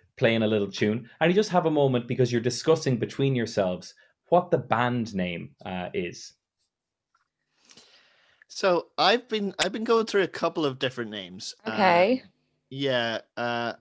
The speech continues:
Speaker 2: I was gonna go with, um, Bard, Bard, Bard, Bard, Bard, Bard, and the Bard. Um,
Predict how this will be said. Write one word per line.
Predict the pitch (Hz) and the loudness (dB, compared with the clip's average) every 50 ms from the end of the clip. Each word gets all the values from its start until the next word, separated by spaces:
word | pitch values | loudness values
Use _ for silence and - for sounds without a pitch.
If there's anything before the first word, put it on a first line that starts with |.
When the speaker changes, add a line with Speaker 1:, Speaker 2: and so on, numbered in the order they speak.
| _ _ - | _ _ -4
Speaker 2:
I | 120 131 143 | -2 -2 -2
was | 156 156 | -4 -6
gonna | - - 165 156 156 | -6 -6 -6 -6 -6
go | 147 - 139 135 135 | -4 -2 -2 -2 -2
with, | 123 127 131 123 123 117 - - - _ - - | -2 -2 -2 -2 -2 -4 -8 -16 -20 _ -8 -6
um, | 117 113 113 113 110 110 107 107 104 90 _ _ _ _ _ _ _ _ _ _ _ _ _ _ _ _ _ _ _ _ _ _ _ _ _ _ _ - | -6 -4 -4 -6 -8 -8 -10 -12 -14 -16 _ _ _ _ _ _ _ _ _ _ _ _ _ _ _ _ _ _ _ _ _ _ _ _ _ _ _ -2
Bard, | 127 127 127 110 120 123 - | 0 0 0 0 -2 -4 -2
Bard, | 131 127 131 127 123 123 | 0 2 2 0 -2 -2
Bard, | - 127 123 127 123 127 123 - | -2 0 0 0 -2 -4 -8 -6
Bard, | - 117 117 120 117 110 | -2 -2 0 -2 -2 -4
Bard, | - 117 117 117 117 117 113 | -4 -2 -2 -2 -4 -6 -6
Bard, | - 113 110 110 110 107 | -6 -6 -4 -4 -6 -6
and | 117 113 117 117 | -8 -10 -10 -12
the | 104 117 | -14 -10
Bard. | - 113 110 113 131 160 175 185 - _ _ _ _ _ _ _ _ _ _ _ _ _ - - | -6 -4 -4 -4 -4 -4 -8 -10 -16 _ _ _ _ _ _ _ _ _ _ _ _ _ -20 -14
Um, | - 117 117 117 113 113 107 104 - | -8 -6 -4 -4 -4 -6 -6 -10 -14